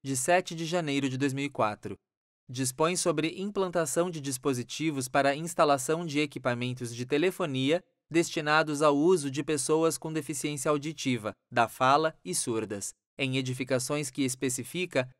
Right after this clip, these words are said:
além de definir outras providências. Lei número quatorze mil seiscentos e setenta e dois, de quatorze de janeiro de dois mil e oito.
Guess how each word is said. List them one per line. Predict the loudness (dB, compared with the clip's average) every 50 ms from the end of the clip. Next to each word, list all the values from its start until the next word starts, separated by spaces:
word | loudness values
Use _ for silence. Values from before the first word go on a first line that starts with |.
| _
além | 2 4 4 4 4 0
de | -4 -2
definir | -2 -2 -2 -2 -2 -2 0 2 4
outras | 4 2 2 2 -2 -2 -4 -4
providências. | -2 -2 -2 0 0 -2 -4 -4 -4 -6 -8 -10 -10 -10 -12 -16 _ _ _ _ _ _ _ 12 12 12 12 12 12 4 _ _ _ _ _ _
Lei | 2 4 4 4 4
número | 2 0 0 0 0 2
quatorze | 2 2 2 4 2 2 2 2 0
mil | 0 0 -2 -2 -2
seiscentos | 0 -2 -2 0 0 -2 -4 -4 -4 -6 -4
e | -2
setenta | -2 -2 -2 -2 -2 -2 -2
e | 0 2
dois, | 2 4 4 4 2 0 -4 -10 _ _ _ _ _
de | -6 -6 0
quatorze | 0 0 0 2 2 2 4 4 4 2 0 -2
de | -2 -2
janeiro | 0 0 0 0 0 0 0 0 0
de | 0 0
dois | 0 0 0
mil | 0 -2 0
e | 2 2 2
oito. | 0 0 -4 -8 -10 -14